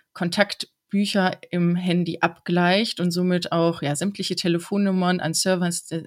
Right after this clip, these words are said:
Server des Unternehmens weiterspielt. Und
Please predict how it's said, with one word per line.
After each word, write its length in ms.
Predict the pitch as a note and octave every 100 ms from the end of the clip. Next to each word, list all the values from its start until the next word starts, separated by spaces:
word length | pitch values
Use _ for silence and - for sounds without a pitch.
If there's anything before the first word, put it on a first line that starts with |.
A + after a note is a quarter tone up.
| -
Server 360 | - F3+ E3+ E3
des 140 | D#3
Unternehmens 760 | D#3 D#3 D#3 F3+ A3 A#3 - F#3+
weiterspielt. 960 | F#3+ A#3 A3+ - - A3 A3+ A3+ A#3 - - - - - - - _ _
Und 400 | G#3 A3 A3 G#3+